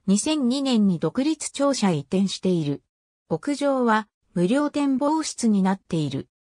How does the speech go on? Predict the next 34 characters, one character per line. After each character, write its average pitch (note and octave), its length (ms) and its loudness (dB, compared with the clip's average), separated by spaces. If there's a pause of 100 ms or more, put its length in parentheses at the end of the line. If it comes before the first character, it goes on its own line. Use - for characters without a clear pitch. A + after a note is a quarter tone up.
(200)
バ D4+ 160 0
ス - 100 -2
の A#3 140 2
場 E3+ 200 2
合、 E3 60 0 (420)
北 - 240 -4
九 D4+ 240 -2
州 G#3+ 280 -2
市 - 180 -2
役 E3 220 -2
所 - 180 -2
前 A#3 260 2
バ D#3 140 -2
ス - 120 -6
停 C#4 200 0
下 F3+ 140 0
車。 - 280 -10 (440)
バ A#3 100 2
ス C#4 140 -4
の A#3 120 4
場 E3+ 220 2
合、 E3 220 0 (260)
小 E3+ 140 0
倉 D4+ 260 -2
北 - 280 -8
区 F#3 160 0
役 E3+ 220 -2
所 B3+ 200 -2
前 A#3 240 2
バ D#3 120 -2
ス - 140 -6
停 C4+ 220 0
下 F3 120 0
車。 - 280 -8